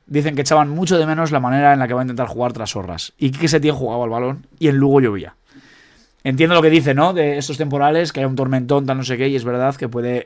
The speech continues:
el campo estar en mal estado, pero bueno, en teoría es un campo que suele aguantar el agua, ¿eh? Eh, Agustín nos dice, Antoñito y Quintana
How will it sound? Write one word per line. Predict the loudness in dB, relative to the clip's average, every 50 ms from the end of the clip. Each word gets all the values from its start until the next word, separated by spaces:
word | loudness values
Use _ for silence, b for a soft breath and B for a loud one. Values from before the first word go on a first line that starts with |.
| -6 -8
el | -8 -4
campo | -4 -6 -4 -4 -4 -4
estar | -4 -4 -6
en | -6
mal | -6 -6 -8
estado, | -6 -4 -2 -2 -2 -4 b b b b b b b b
pero | -4 0 2 4
bueno, | 4 4 2 0 -4 _ _ _ _ _ _ _ _ _ _ -10 -10 -8
en | -8 -10
teoría | -8 -6 -6 -4
es | -6
un | -6 -6
campo | -8 -8 -6 -6
que | -8
suele | -8 -8 -8
aguantar | -8 -8 -10 -14 -14 -14
el | -12 -12
agua, | -10 -8 -6 -6 -6 -8
¿eh? | -10 B B B B B B B B
Eh, | -4 -4 -2 0 2
Agustín | 2 2 2 2 2
nos | 2 2
dice, | 2 2 2
Antoñito | 0 -2 -2 -2 -2 -2 -2 -2 -4 -6
y | -6
Quintana | -6 -4 -4 0 6 6 6 8 6 4 2 0